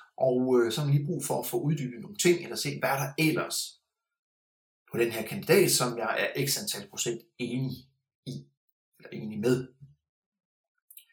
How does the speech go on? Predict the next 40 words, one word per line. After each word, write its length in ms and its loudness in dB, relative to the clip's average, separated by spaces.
Så 140 -2
det 260 6
er, 360 8
øh, 120 -2
det 300 2
er 140 -4
et 180 -6
vigtigt 260 -4
punkt 240 -2
på 60 -8
hjemmesiden. 560 -2
Derfor 200 4
har 240 2
jeg 540 0
delt 220 -4
den 80 -6
op, 200 0
således 340 0
at 100 -8
der 120 -8
er 260 -6
et 120 -18
punkt 220 0
omkring 340 -12
min 240 -10
podcast, 500 0
eller 120 -8
i 20 -2
hvert 80 -4
fald 160 -4
lyt 200 6
til, 220 0
øh, 440 4
om 140 -2
jeg 100 0
har 100 2
noget 140 -4
fornuftigt 500 -4
at 80 4
sige. 500 -4